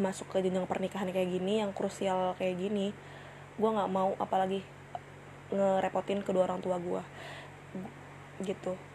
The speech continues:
Jadi, menurut gue, sebelum lo memutuskan untuk menikah, lo harus punya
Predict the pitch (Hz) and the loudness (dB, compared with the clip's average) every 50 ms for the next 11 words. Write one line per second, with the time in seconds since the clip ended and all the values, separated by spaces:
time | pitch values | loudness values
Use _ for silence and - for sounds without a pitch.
0 | - - - - - - 208 196 185 214 285 330 320 - - - - - - - | -16 -16 -16 -8 -2 0 2 2 4 4 4 4 4 2 -2 -8 -16 -16 -16 -16
1 | - - - - - - - - - - - - - - - - - - - - | -16 -16 -16 -16 -16 -16 -16 -16 -16 -16 -16 -16 -16 -16 -16 -16 -16 -16 -16 -16
2 | - - - - - - - - - - 202 214 214 208 202 202 - 185 175 185 | -16 -16 -16 -16 -16 -16 -16 -10 -4 0 2 4 4 4 2 2 0 0 2 4
3 | 180 180 190 247 311 - - - - - - - - - - - - - - - | 6 6 6 6 4 2 -6 -16 -16 -16 -16 -16 -16 -16 -16 -16 -16 -16 -16 -16
4 | - - - - - - - - - - - - - - - - 208 190 202 226 | -16 -16 -16 -16 -16 -16 -16 -16 -16 -16 -16 -16 -14 -8 -2 0 2 2 4 4
5 | 277 294 294 294 - - 220 226 226 226 214 220 220 - 208 - - 226 214 214 | 4 4 4 2 0 0 2 4 4 4 2 0 0 0 -2 0 0 0 2 2
6 | 208 - 208 208 202 214 240 - - - 190 196 202 - - - - - - - | 2 2 2 2 2 2 2 0 2 2 2 2 2 -2 -8 -14 -16 -16 -16 -16
7 | - - - - - - - - - - - - - - - 269 302 302 277 - | -16 -16 -16 -16 -16 -16 -16 -16 -16 -16 -16 -16 -10 2 6 8 8 8 8 6
8 | 247 - - 208 208 | 4 4 4 2 -4